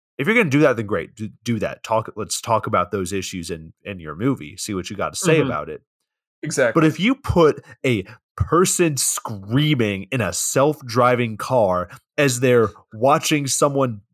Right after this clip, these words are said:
Speaker 1: that just decapitated somebody, and you're just screaming and crying from outside of the sunroof on a self-driving car, that just breeds into just fucking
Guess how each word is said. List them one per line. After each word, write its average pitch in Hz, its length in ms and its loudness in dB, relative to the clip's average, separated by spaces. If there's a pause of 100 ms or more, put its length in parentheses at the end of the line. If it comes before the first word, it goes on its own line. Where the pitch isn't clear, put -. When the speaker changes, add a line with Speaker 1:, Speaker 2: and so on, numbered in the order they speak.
(120)
Speaker 1:
that 123 180 2
just 117 240 -4
decapitated 110 960 -4
somebody, 113 560 0
and 131 100 -2
you're 117 160 0
just 127 260 -4 (220)
screaming 156 960 0
and 123 160 0
crying 127 600 2 (380)
from 135 180 0 (100)
outside 139 580 2
of 127 120 -4
the 110 60 0
sunroof 107 760 0 (300)
on 139 140 4
a 80 80 -2
self-driving 120 1040 2
car, 85 500 0 (280)
that 143 160 0
just - 240 -4
breeds 139 240 2
into 127 220 0
just 104 140 -12 (360)
fucking 151 480 2